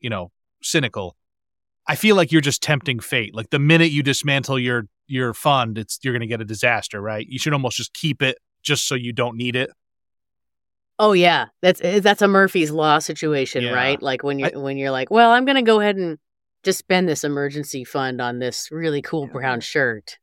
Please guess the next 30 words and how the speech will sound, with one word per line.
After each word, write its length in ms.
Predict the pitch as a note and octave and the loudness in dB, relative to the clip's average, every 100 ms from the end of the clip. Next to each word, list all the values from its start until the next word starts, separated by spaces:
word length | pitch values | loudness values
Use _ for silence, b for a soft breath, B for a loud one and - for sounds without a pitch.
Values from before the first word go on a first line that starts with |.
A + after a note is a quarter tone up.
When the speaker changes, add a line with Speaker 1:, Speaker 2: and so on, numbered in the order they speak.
| _ | _
Speaker 2:
And, 240 | C#3+ A#2+ A#2 | -12 -4 2
Speaker 1:
<sighs> 20 | |
Speaker 2:
uh, 300 | E3+ A#2 G2 _ _ _ _ _ _ _ _ _ _ _ _ _ - | 4 4 -4 _ _ _ _ _ _ _ _ _ _ _ _ _ -6
that's 400 | E3+ F3+ F3 - | 2 2 2 0
when 220 | F3 E3+ | 2 4
it 120 | D3 | 2
happens. 540 | D3+ E3+ D3 C3+ B2+ - | 2 0 0 -2 -4 -2
Speaker 1:
<laughs> 0 | |
I 20 | |
Speaker 2:
That's 280 | D3+ E3 D3 | 2 4 4
Speaker 1:
had 160 | D#3 | 4
Speaker 2:
when, 80 | D#3 | 4
Speaker 1:
a 20 | |
Speaker 2:
like 100 | C#3+ | 4
Speaker 1:
nineteen 460 | D3 F3+ E3 F3+ F3 | 2 0 -2 0 4
dollar 320 | E3+ E3+ F3+ | 6 6 6
emergency 560 | F3 F3+ F#3+ E3 - C3 | 6 6 4 0 -2 -4
fund 300 | - A#2 A2+ | -4 -4 0
and 100 | A#2+ | -2
I 60 | |
blew 340 | A#2+ C3 D#3+ A#2+ | 0 4 4 2
it. 120 | - - | -4 -12
That's, 240 | - A#2 - | -8 -8 -6
<laughs> 60 | |
that's, 240 | - G4+ - | -4 -4 0
that's 280 | D#3+ D3 - | 0 0 2
how 140 | C#3 | 2
it 760 | D3+ F3 _ _ _ _ - F4+ | 2 -2 _ _ _ _ -6 -6
<laughs> 1160 | _ _ _ _ _ - - _ _ _ _ | _ _ _ _ _ -20 -20 _ _ _ _
Uh 500 | A3+ D#3+ C#3+ C3+ B2+ | 0 2 4 4 2